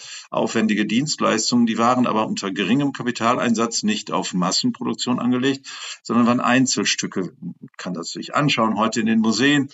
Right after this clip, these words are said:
Die historischen Kunstwerke, etwa die in Nürnberg oder in Augsburg entstanden sind, das sind hochwertige Dinge. Die waren auch sehr schön, die waren nur eben nicht Massenkonsum und massenabsatztauglich. Da konnte der einfache Mensch nichts mit anfangen.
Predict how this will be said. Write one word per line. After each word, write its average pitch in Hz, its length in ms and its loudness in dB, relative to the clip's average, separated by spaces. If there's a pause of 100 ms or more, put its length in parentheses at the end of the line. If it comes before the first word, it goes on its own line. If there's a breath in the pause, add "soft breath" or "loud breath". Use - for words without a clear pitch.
(420 loud breath)
Die 98 80 -2
historischen 117 460 0
Kunstwerke, 117 680 -2
etwa 104 240 -4
die 98 100 -2
in 92 80 0
Nürnberg 110 560 2
oder 95 240 -4
in 92 160 -4
Augsburg 104 400 -2
entstanden 110 480 2
sind, 104 200 -2
das 101 100 -4
sind - 180 -2
hochwertige 110 720 2 (400 loud breath)
Dinge. 113 460 2 (420 loud breath)
Die 113 100 0
waren 110 240 4
auch 98 120 -4
sehr 95 180 0
schön, 123 240 2
die 120 140 0
waren 117 200 4
nur 120 200 4
eben 117 220 4
nicht 113 260 2
Massenkonsum 90 720 -2
und 87 160 -6
massenabsatztauglich. 92 1120 -6
Da 104 80 -8
konnte 113 320 -4
der 98 140 -2
einfache 107 380 -4
Mensch 104 260 0
nichts - 220 -2
mit 104 100 -4
anfangen. - 480 -10